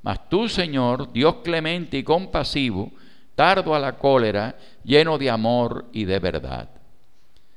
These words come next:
Solo en Dios podremos encontrar un amor así. Dios nos ama a pesar de nuestros pecados y quiere que nosotros lo imitemos,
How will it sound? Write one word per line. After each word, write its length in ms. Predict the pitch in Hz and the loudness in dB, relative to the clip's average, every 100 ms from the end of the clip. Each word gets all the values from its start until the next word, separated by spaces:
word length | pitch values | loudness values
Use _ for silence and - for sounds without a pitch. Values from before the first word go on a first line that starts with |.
| - - - - - - - - - | -20 -20 -20 -20 -20 -20 -20 -18 -16
Solo 380 | - 170 180 170 | 0 6 6 6
en 80 | 156 | 2
Dios 240 | 151 156 | 2 2
podremos 520 | - 139 135 143 143 | 0 -2 0 0 0
encontrar 540 | 127 120 120 107 110 107 | -2 -2 -2 0 0 0
un 120 | 107 | 0
amor 280 | 98 95 87 | -2 0 0
así. 520 | 80 - 78 67 - - - - - - - - - | -2 -6 -8 -10 -12 -16 -18 -18 -18 -18 -18 -18 -2
Dios 280 | 135 151 | 4 4
nos 220 | 151 143 151 | 4 0 2
ama 240 | 143 143 | 2 2
a 80 | 135 | 0
pesar 360 | 127 - 135 131 | -2 2 2 2
de 120 | 127 | 0
nuestros 380 | 120 - 117 107 | -2 -2 -4 -4
pecados 760 | 110 - 82 71 65 64 - - - - - | -6 -4 -4 -4 -6 -12 -16 -18 -18 -18 -6
y 160 | 139 143 | -2 0
quiere 300 | 170 190 190 | 2 4 2
que 120 | 180 | 0
nosotros 600 | 151 123 151 165 165 151 | 0 0 4 4 4 0
lo 100 | 135 | 2
imitemos, 800 | 127 113 104 156 175 120 90 | 0 -2 -2 0 0 -2 -6